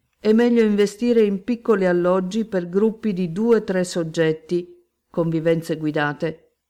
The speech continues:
oppure in tante piccole comunità familiari da otto, dieci posti letto al massimo per chi ha maggiori difficoltà.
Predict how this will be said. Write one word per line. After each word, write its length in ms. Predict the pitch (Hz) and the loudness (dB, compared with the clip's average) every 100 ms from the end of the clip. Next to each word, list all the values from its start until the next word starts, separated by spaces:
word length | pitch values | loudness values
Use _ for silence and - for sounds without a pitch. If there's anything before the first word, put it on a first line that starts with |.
| _ _ _ _ | _ _ _ _
oppure 500 | 185 180 220 262 262 | -4 -4 -2 0 2
in 100 | 240 | 2
tante 320 | 214 202 190 | 2 0 0
piccole 440 | 185 220 - 196 175 | -2 -4 0 0 0
comunità 560 | 175 170 165 165 190 | -2 -2 -2 -2 -2
familiari 760 | 185 170 156 156 165 190 220 226 | -2 -4 -4 -4 -2 0 0 -2
da 220 | 180 165 | -2 0
otto, 300 | 202 214 202 | 0 -2 -2
dieci 340 | 175 170 170 165 | 0 -2 -2 -4
posti 400 | 180 175 - 147 | -2 -4 -4 -2
letto 480 | 156 165 165 156 - | -2 -2 -4 -6 -4
al 160 | 147 | -6
massimo 720 | 143 139 143 - 190 214 233 _ _ _ _ | -4 -4 -6 -8 -6 -4 -6 _ _ _ _
per 140 | 220 214 | -2 -2
chi 200 | 247 247 | 0 2
ha 80 | 226 | 2
maggiori 600 | 220 202 196 185 202 190 | 0 0 -2 0 -2 -4
difficoltà. 840 | 190 208 214 208 208 196 180 143 | -6 -6 -6 -4 -4 -4 -6 -10